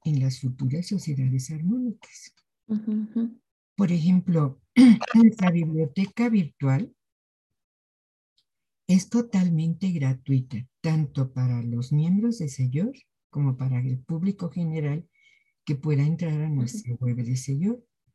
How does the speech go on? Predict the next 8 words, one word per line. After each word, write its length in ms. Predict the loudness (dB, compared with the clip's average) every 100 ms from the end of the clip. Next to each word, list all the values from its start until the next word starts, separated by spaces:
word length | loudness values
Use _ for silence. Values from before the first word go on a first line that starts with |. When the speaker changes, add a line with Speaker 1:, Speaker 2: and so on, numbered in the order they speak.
| _ _ _ _ _ -4
Speaker 1:
y 120 | -2
que 140 | -2
pueden 520 | -4 -4 0 2 2 0
ver 240 | -4 -8
Speaker 2:
Claro. 340 | -6 -2 -2 -2
Speaker 1:
toda 260 | -4 -4 -2
la 200 | -2 0
bibliografía, 1400 | -2 -2 -4 -4 -6 -8 -8 -2 0 0 -2 -2 -6